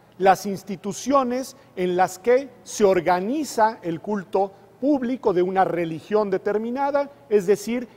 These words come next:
en el que se encuentran y reproducen y comparten sus creencias las personas que comparten una religión determinada.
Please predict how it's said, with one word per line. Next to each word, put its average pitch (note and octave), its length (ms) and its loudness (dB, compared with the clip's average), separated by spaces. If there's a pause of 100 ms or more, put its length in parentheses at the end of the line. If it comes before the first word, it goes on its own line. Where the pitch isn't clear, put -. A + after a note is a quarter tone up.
en G3 140 0
el F#3+ 120 0
que G3 140 -2
se G3 200 0
encuentran A#3+ 720 -4
y F#3+ 80 -4
reproducen F3+ 880 -2
y F3+ 80 -6
comparten F#3 600 0
sus D#3+ 220 -12
creencias G#3 680 -2 (260)
las C4+ 240 2
personas G3 580 -2
que A#3 100 -6
comparten F#3+ 680 -2 (220)
una C4+ 240 2
religión F#3 540 0
determinada. A#2+ 720 -8